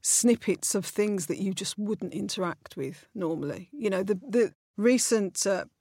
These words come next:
vote in Brazil, I would not have known about that. I wouldn't have been interested in that. I wouldn't have had an opinion on it. But now I do have an opinion. And I, you know,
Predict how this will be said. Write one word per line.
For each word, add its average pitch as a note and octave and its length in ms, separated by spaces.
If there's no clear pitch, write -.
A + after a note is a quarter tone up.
vote G#3 480
in F#3+ 160
Brazil, G#3+ 500
I C#4 140
would C4+ 240
not C4 360
have G#3+ 220
known A3 360
about E3+ 260
that. - 140
I A#3 80
wouldn't B3+ 240
have A#3 120
been A3 300
interested A#3 640
in A3 100
that. G#3+ 220
I F#3+ 80
wouldn't F#3 280
have E3 80
had E3+ 120
an E3 80
opinion F#3 440
on - 140
it. - 160
But - 200
now G#3+ 300
I F#3+ 60
do A3 260
have F#3 180
an D#3 60
opinion. - 440
And G#3 140
I, F#3+ 100
you F#3 160
know, C3+ 160